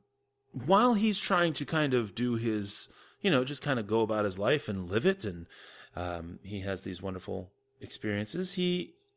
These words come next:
more or less, uh, tries to go carry on his life, and he has kind of a crush at work, and through a very unfortunate series of events, may or may not kill somebody. <laughs>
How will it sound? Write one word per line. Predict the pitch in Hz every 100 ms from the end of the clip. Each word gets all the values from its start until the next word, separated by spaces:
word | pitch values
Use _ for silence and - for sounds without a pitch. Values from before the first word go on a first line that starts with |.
| _ _ _ _ _ - - _ 156 160
more | 151 175 269 349
or | 240 160
less, | 139 147 151 - - - - 117 _
uh, | 123 113 104 92 - - - -
tries | - 254 254
to |
go | 220 208 202
carry | - - 190 185
on | 185
his | 202 180
life, | 127 110 180 226 -
and | 127 104 92 - - - _ - -
he | 107
has | 117 113
kind | 117
of | 113
a |
crush | 123 113 117
at | - - 95
work, | 101 160 196 196
and | 92 80 80 _ _ - - - - - - _ -
through | 135 123
a | 117
very | 120 139 143 131 120 117 120 - -
unfortunate | 147 156 135 - 165 214 208 175 156
series | - - 165 151 135
of | 127
events, | 120 139 180 156 165 - - - _ _ _ _ _ _ _ _ _ _ _ _ _ _ -
may | 104 98 95 95
or | 107 117
may | 131
not | 147 170 - -
kill | 240
somebody. | 240 185 139 104
<laughs> | -